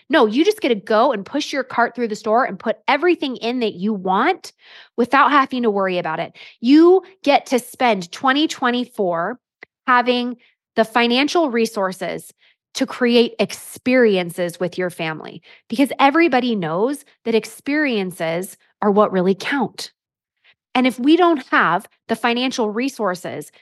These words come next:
to create the experiences we want with our family, then we miss out. And so financial freedom in twenty twenty-four, if this is something that you want, if you are someone that wants financial freedom, if you are someone that wants to buy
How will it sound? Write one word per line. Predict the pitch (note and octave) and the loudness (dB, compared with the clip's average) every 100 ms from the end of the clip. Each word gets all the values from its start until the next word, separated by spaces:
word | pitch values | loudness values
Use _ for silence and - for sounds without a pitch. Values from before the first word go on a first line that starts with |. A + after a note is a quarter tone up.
| _ | _
to | - | -10
create | - B3 A#3+ B3 - | -6 -2 2 2 2
the | A3+ | 2
experiences | G3 - - C4+ C#4 A#3+ A3 G3+ | 0 -4 -4 -2 0 -2 -4 0
we | G#3 | 2
want | G#3+ | 2
with | F#3+ F#3 | -2 -4
our | F3+ | -6
family, | - C4 D4+ F#3 C#3+ A#3 D4 _ _ - _ - | -4 -2 0 -2 -6 -8 -10 _ _ -20 _ -6
then | D#4 | 0
we | E4+ | 2
miss | F#4+ - - | 2 0 -2
out. | - - - _ _ _ _ _ _ _ - _ - | -2 -4 -18 _ _ _ _ _ _ _ -20 _ -2
And | C4+ | 2
so | D#4+ C#4 C4+ - _ | 4 4 2 -6 _
financial | - C#4 C#4+ E4 G4+ | -2 0 0 0 -2
freedom | - C4 B3 | -2 -4 -2
in | A#3 | -4
twenty | - A3 G#3+ | -6 -6 -6
twenty-four, | - G3+ G3 F3 D#3+ | -4 -4 -2 -2 -4
if | F#3+ | -2
this | D4 - | -2 -2
is | F#4 | -2
something | A#3 A#3 G#3+ | -2 0 0
that | G3 | 0
you | F#3 F#3 | 0 0
want, | F#3 E3 - - - _ _ _ _ | -2 -6 -8 -18 -20 _ _ _ _
if | G#3+ A#3+ | -6 2
you | D4 | 4
are | F4+ | 4
someone | - A#3 G#3 | 2 2 2
that | G3+ G3+ | 0 0
wants | A3+ A#3+ | 0 0
financial | A3 G3 F#3 - | -6 -6 -6 -8
freedom, | F3+ F#3+ E3+ G3 - | -10 -10 -10 -12 -16
if | - G#3 | -14 -4
you | A3+ F4 | 0 2
are | G4 | 0
someone | - A#3 G#3+ G#3 G3 - | 0 -2 -2 -2 -6 -8
that | - G#3+ | -6 -2
wants | G#3+ G3+ | -2 -2
to | - | -4
buy | G#3 F#3+ F#3+ F#3+ | 2 2 2 0